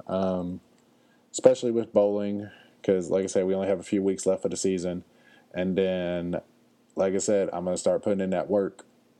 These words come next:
uh, in bowling, going out there, practicing, and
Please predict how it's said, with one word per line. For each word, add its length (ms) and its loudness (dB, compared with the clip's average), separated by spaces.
uh, 400 0
in 200 -4
bowling, 560 0
going 240 0
out 180 -2
there, 260 0
practicing, 840 -2
and 200 -4